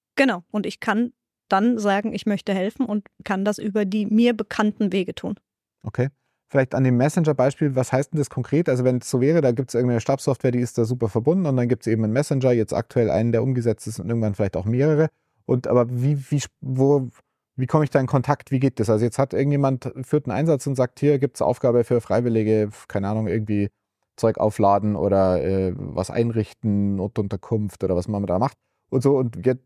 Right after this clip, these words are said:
Speaker 2: da gibt's jemanden, der hat einen Messenger, ja und, aber wo, woher weiß der das oder wie geht das?
Speaker 1: Bleiben wir beispielsweise mal hier, äh, in Leipzig. Hier in Leipzig ist, äh,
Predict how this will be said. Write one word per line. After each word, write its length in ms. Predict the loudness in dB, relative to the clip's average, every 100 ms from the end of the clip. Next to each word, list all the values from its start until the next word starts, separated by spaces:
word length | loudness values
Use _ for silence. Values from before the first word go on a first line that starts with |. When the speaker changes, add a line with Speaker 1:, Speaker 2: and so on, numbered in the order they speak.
| -2
Speaker 2:
da 120 | 0
gibt's 220 | 0 0
jemanden, 280 | 2 2 2
der 120 | 2
hat 140 | 0 -4 -18 -20 _
einen 120 | -4 -2
Messenger, 380 | 0 0 2
ja 140 | 4 4
und, 240 | 2 0
aber 300 | 2 2 0 -4
wo, 200 | -4 -4 -2
woher 200 | -2 0
weiß 160 | 0 -2
der 120 | -4
das 200 | -4 -4
oder 140 | -4
wie 100 | -2
geht 200 | -4 -6
das? 140 | -12 _ _
Speaker 1:
Bleiben 320 | 0 2 2
wir 80 | 2
beispielsweise 680 | 0 0 -4 -6 -6 -6 -4
mal 240 | -2 0
hier, 280 | 2 0 0
äh, 200 | -2 0
in 100 | 0
Leipzig. 600 | 2 0 0 -2 -2 -4
Hier 220 | -4 0 0
in 40 |
Leipzig 400 | 0 -6 -10 -12
ist, 220 | -12 -6
äh, 240 | -4 -2